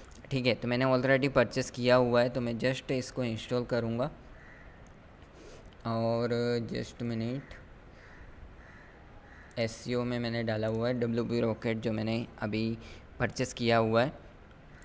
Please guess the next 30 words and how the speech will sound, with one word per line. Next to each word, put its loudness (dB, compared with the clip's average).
ठीक -2
है। 2
मेरे 2
पास 2
already 2
है 4
डब्ल्यूपी 2
Rocket 0
का 2
install, -2
तो 4
डब्ल्यूपी 2
Rocket 4
मैं 0
इसमें -2
install 2
कर 4
रहा 6
हूँ 0
और -4
इसके -4
बाद 4
मैं 0
आपको 2
अपनी -2
website 0
की 0
speed -2
बताऊँगा 2
कि -2